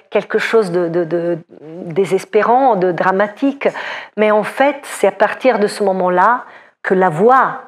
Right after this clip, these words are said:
avec Violetta doit se libérer dans ce choix. Et jusqu'à la dernière note, je trouve que la voix doit suivre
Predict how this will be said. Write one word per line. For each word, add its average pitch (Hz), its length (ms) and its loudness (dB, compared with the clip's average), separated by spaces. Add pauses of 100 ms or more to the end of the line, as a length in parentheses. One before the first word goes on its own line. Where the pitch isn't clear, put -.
(160)
avec 185 380 -6
Violetta 190 580 -2
doit 180 240 0
se - 260 -6
libérer 214 760 0 (340)
dans 196 220 -2
ce 202 200 -6
choix. 180 420 0 (380)
Et 196 120 2
jusqu'à 220 460 0
la 214 400 2
dernière 226 520 2
note, 208 540 0 (420)
je 190 140 -2
trouve 208 300 -2
que 233 120 2
la 208 140 4
voix 220 360 2
doit 226 460 2 (340)
suivre 247 680 0